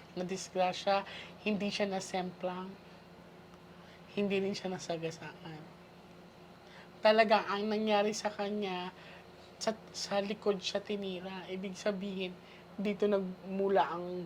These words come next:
pukpok sa kanya. Baka yung ito,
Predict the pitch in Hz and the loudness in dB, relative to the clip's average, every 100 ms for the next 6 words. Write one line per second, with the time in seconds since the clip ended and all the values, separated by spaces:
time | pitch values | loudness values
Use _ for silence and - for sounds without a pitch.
0 | - 185 185 - 185 - 190 180 180 175 | -4 -4 -4 -4 -4 -4 -6 -4 -4 -4
1 | 165 165 - - - - 196 196 214 214 | -6 -8 -12 -18 -20 2 6 6 6 4
2 | 214 214 - 202 - 175 165 | 2 2 4 4 6 8 6